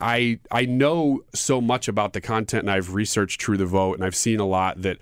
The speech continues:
I feel pretty informed about it. But I, I've kinda wanted to wait partially just because I haven't had the time to do so and I wanna give it its proper measure. But,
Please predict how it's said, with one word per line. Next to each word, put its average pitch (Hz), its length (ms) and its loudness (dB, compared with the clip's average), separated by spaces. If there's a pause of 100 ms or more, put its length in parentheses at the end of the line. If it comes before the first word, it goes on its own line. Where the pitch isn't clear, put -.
(260)
I 110 60 0
feel 156 200 2
pretty 123 240 -2
informed 104 460 0
about 120 260 2
it. 123 140 -4 (640)
But 120 120 2
I, 117 180 2
I've 117 180 -2
kinda 156 240 0
wanted 127 220 0
to 110 80 2
wait 104 300 0
partially 117 380 -2
just 101 220 -4
because 98 380 0
I 92 120 2
haven't 95 280 -2
had 90 240 -2
the 85 80 -6
time 107 300 0
to 92 60 -4
do 92 140 -2
so 95 220 0
and 87 80 0
I - 20 2
wanna 90 220 -2
give 90 160 -2
it 87 60 -2
its 85 120 -6
proper 82 420 -2
measure. 92 380 -2
But, 85 200 -2